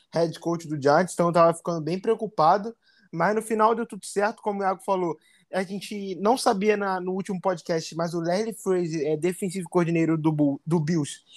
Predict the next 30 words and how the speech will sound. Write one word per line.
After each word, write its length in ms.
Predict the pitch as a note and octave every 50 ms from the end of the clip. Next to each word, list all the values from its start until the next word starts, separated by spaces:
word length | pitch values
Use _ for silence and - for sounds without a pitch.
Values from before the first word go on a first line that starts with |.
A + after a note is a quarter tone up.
| - - _
também 240 | - A3 A#3 C4+ B3+
foi 200 | - - A#3 A#3
entrevistado, 680 | F#3+ A3 G#3 G#3+ G3+ E3 - - G3 F#3+ A3 A#3 A#3 -
aí 120 | F#3+ F#3+ G3
acabou 420 | G3+ G3 - G3+ F#3 D#3+ F#3 G3+
a, 440 | G3+ G3+ - F#3 F#3 F3+ F3+ F3+ F3+ -
a 100 | F3+ F3+
entrevista 460 | F#3 F3 G3 F3+ F#3+ G3 F3+ - F#3+
dele 420 | D#3 D3 E3 F#3+ G#3+ A3+ A3+ G#3+ _ _ _ _ _ _
por 140 | - F#3 D#3
volta, 300 | D3+ F#3 G3 G3+ G#3 F#3+
acho 200 | F3+ F#3 F3+ -
que 120 | - G3
ontem, 260 | F3 F3 F#3+ E3+ F3+
por 80 | D#3 D#3+
volta 160 | E3 F3+ E3
de 60 | D#3+
umas 220 | F3 E3+ E3 D#3+ -
quatro 600 | - - D3 D#3+ G3 G3+ - G#3+ F#3 F3 E3 D#3
e 80 | D3+ D#3
meia, 520 | C#3+ C#3+ C#3+ D3+ E3 F3+ F#3 F3 D#3+ D3
cinco 380 | - - F3 F3 E3 - E3+ D3+
horas, 320 | D3 D3+ E3 E3 D#3 D3
assim, 320 | D3 C#3 - - E3 E3+
eu 60 | E3+ E3
acredito 320 | D#3 - - D#3 D#3+ -
que 80 | - -
foi 120 | - E3+
por 180 | - - F#3 G3+
aí, 380 | F#3+ E3+ E3 F3+ A3+ C4+ -